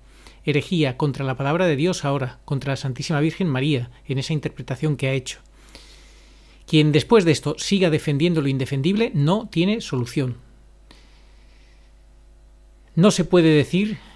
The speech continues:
para mí este es el pasaje más sucio, más demoníaco del Evangelio, porque no hay un solo pasaje en el Evangelio y en toda la palabra de Dios que sea sucio y demoníaco.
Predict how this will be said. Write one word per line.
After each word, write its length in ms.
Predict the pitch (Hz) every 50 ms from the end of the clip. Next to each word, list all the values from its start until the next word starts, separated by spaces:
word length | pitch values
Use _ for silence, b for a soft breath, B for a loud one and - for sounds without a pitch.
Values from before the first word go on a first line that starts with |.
| B B B B B B - - -
para 200 | - 160 147 147
mí 180 | 147 170 196 202
este 220 | 190 190 - -
es 100 | 165 -
el 80 | 170 156
pasaje 400 | - 147 - - 180 - - 170
más 200 | 156 185 180 - - -
sucio, 420 | - - - 208 196 202 185 165
más 160 | 156 165 160 143
demoníaco 480 | 165 151 139 143 156 160 160 - 156
del 140 | 143 135 131
Evangelio, 680 | 131 127 127 - - - 156 147 147 175 202 190 196
porque 340 | - 151 143 131 - - 139
no 220 | 131 143 156 175
hay 140 | 185 180 185
un 180 | 175 165 165 151
solo 340 | - - 151 139 135 127 127
pasaje 640 | - 127 - - - 151 139 - - - 135 - -
en 140 | 151 143 131
el 60 | 135
Evangelio 500 | 135 131 131 120 - - 180 190 190 190
y 80 | 170
en 120 | 147 135 123
toda 180 | 160 160 156
la 100 | 143 139
palabra 340 | - 135 131 127 127 131 131
de 60 | 127
Dios 220 | 127 156 180 175 -
que 100 | - 131
sea 200 | - - 139 127
sucio 480 | - - 202 202 - - 226 214 - -
y 120 | - 143
demoníaco. 600 | 139 135 127 127 135 135 131 117 - - 120 120